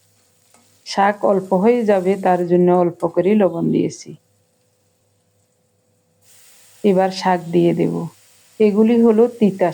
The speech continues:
শাক। পাট শাক দুই রকমের আছে, একটা হলো মিঠা শাক আর একটা হলো তিতা। তবে আমাদের কাছে তিতা শাক ভাজা করলে বেশি ভালো লাগে।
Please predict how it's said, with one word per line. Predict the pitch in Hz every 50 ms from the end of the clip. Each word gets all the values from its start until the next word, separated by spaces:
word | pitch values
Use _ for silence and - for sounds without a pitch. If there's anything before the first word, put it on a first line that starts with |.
| - -
শাক। | - 165 165 - _ _ _ _ _ _ _ _ _ _ _ _ -
পাট | 220 214 202 202 - -
শাক | - 240 247 240 220 202
দুই | 214 208 190
রকমের | 202 190 190 196 190 190 190 185 185 185
আছে, | 175 - - 226 233 - - 208
একটা | 190 190 - - 220 214 208
হলো | 233 220 220 226 233 220 196
মিঠা | 190 190 190 190 220 220 220 -
শাক | 247 247 262 254 - - -
আর | 185 180 175
একটা | 180 - - 196 196 202
হলো | 214 196 208 208 202
তিতা। | - 196 185 190 - 160 147 160 - _ _ _ _ _ - _ _ _ _
তবে | - 226 220 214 233 233 233 - 202
আমাদের | 202 208 214 208 247 254 247 -
কাছে | 247 220 220 - 226 240 226 -
তিতা | - 214 196 - 214 190 185 -
শাক | - 226 233 233 233 208 180 175
ভাজা | 185 185 170 185 202 202 -
করলে | 220 208 196 196 220 208 185 185
বেশি | 180 - - 202 180 -
ভালো | 175 175 175 170 165 170
লাগে। | 170 180 165 - -